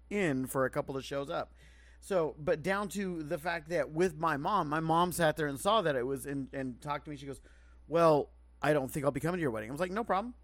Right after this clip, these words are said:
"What?" "No problem." And then when she had her wedding, she invited me to that. And I said, "No." You know, it was like, "What? You didn't come to my wedding. I'm not going to your wedding." It's, weddings are weddings. They're, I, I've said this before.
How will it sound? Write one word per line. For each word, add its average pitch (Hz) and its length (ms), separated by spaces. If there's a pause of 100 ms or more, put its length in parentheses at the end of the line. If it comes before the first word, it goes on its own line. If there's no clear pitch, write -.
(540)
"What?" 175 360
"No 254 140
problem." 247 300 (120)
And 170 160
then 160 400
when 143 160
she - 240
had 165 160
her 185 140
wedding, 151 360 (200)
she 247 200
invited 175 380
me 180 120
to 180 100
that. 240 160
And - 80
I 247 60
said, 302 180
"No." 359 340 (1400)
You 190 160
know, 175 240
it 175 120
was 180 180
like, 175 180
"What? 156 300
You 208 100
didn't 269 160
come 226 160
to 185 60
my 196 180
wedding. 170 280
I'm 190 180
not 175 160
going 165 220
to 156 40
your 170 180
wedding." 120 360 (320)
It's, 190 280 (100)
weddings 294 440
are 247 100
weddings. 156 640
They're, 180 200
I, 156 180
I've 160 220
said 220 160
this 180 140
before. 160 500